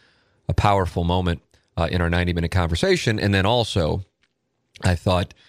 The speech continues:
uh, getting some insight into what he thinks of the two thousand seventeen, two thousand eighteen Blues, and that, uh, from the beginning, from camp, from September,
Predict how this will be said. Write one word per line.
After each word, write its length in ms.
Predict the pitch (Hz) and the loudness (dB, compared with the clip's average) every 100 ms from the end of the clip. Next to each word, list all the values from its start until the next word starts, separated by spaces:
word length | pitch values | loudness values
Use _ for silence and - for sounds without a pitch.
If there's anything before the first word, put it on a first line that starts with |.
| _ - | _ -2
uh, 240 | 85 87 | 0 0
getting 400 | 85 95 92 90 | 0 0 0 0
some 220 | - 95 | -2 0
insight 480 | 95 95 - 90 87 | 0 0 0 0 0
into 400 | 87 - 87 85 | -4 -2 -2 0
what 220 | 82 87 | 0 0
he 100 | 82 | -2
thinks 360 | 80 104 113 - | -2 -2 -2 -4
of 120 | 80 | -4
the 80 | 82 | -4
two 180 | - 87 | -2 0
thousand 360 | 85 80 82 | 0 0 -2
seventeen, 560 | - 87 80 - 90 80 | -2 -2 -2 -2 -2 -2
two 140 | 90 | 0
thousand 300 | 85 80 87 | 0 0 0
eighteen 400 | 90 80 92 80 | -2 -2 -2 -2
Blues, 500 | 82 120 95 87 85 - - - - | 0 0 2 0 -2 -8 -20 -20 -4
and 180 | 92 85 | 0 2
that, 220 | 82 78 _ _ _ - | 0 -2 _ _ _ -4
uh, 180 | 80 73 | -2 -2
from 260 | - 92 85 | -2 0 0
the 140 | 87 | 0
beginning, 420 | 90 90 147 120 - - - | 0 0 0 -2 -10 -20 -6
from 180 | 85 | -4
camp, 500 | 82 101 135 - - | 0 0 0 -2 -10
from 160 | - 85 | -6 -4
September, 600 | - 80 120 156 - | -4 -2 -2 0 -4